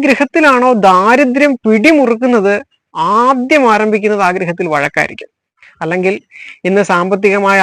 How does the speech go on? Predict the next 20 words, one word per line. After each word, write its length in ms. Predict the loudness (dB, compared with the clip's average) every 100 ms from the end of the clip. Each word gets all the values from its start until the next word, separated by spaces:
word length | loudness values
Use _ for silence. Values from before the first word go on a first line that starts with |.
| 2
അധപ്പതിച്ച 520 | 0 -2 0 0 0 -2 0 2
ഏത് 440 | 2 4 4 2 0
വീട് 180 | 0 2 2
വേണോ 160 | 0 -2
നിങ്ങൾ 140 | -2 -4
എടുത്ത് 180 | -4 -8
നോക്കിക്കോ, 360 | -10 -6 -6 -6 _ _ _ _ _ -12
അവിടെ 160 | -4 -2 -2
എന്നും 380 | -4 -4 -4 -2
വഴക്കായിരിക്കും, 540 | -4 -4 -8 -10 -18 -20 _ _ -12
അവിടെ 180 | -6 -6
എന്നും 400 | -4 -6 -6 -4 -4
അടിയായിരിക്കും, 460 | -2 -4 -6 _ _ -10
അംഗങ്ങൾ 300 | -6 -4 -4 -4
തമ്മിൽ 160 | -6 -6
യാതൊരു 560 | -6 -6 -4 -4 -4 -6
ഒരുമയും 300 | -4 -4 -4 -4
ഉണ്ടാവില്ല. 340 | -8 -14 -20 -20 _ _ -10
അതുകൊണ്ട് 300 | -4 -2 -4 -6
നമ്മുടെ 280 | -6 -4 -2